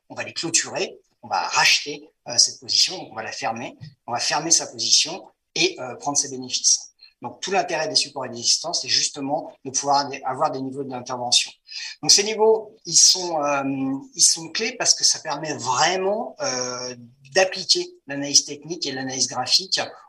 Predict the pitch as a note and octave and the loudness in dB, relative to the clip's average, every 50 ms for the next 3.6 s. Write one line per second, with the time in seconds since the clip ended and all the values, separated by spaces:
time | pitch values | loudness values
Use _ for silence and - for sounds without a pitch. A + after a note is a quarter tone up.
0 | _ - C3+ - - E3+ - - - E3+ D#3 D3+ E3 F3 F3 - - C#3+ C#3+ C#3+ | _ -2 2 4 4 4 4 2 0 -2 -2 0 2 2 0 0 0 0 2 4
1 | C#3 C3+ C3+ C#3+ D3+ E3 - - - - _ _ - _ - C3+ B2+ B2 A#2+ A#2+ | 2 2 4 2 2 2 0 -2 -8 -12 _ _ -14 _ -2 0 2 2 2 0
2 | A#2+ B2 B2 A#2+ A#2+ A#2+ A#2 - - D3+ C#3 E3 D#3 D3 C3+ C3+ C3 C3+ D3+ D3 | 0 0 0 -2 -2 -4 -6 -8 -8 -6 -6 -6 -4 -2 -2 -2 -4 -4 -4 -4
3 | C#3 C3+ C3+ C3+ B2 B2+ B2+ B2 - - - | -4 -4 -4 -4 -4 -2 2 4 4 4 2